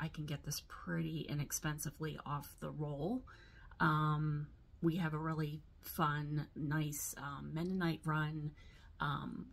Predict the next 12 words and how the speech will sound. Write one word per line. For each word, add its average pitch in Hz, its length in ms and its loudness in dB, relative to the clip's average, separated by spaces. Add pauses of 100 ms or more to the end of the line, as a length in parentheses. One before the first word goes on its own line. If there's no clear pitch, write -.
quilt 180 280 4
shop 160 280 2
that's - 200 -4
only 156 180 2
about - 240 -4
fifteen 160 400 0
minutes 156 260 2
from 220 180 0
me. 247 320 4
Um, 143 280 0
it's - 120 -6
Burkholder's 196 920 2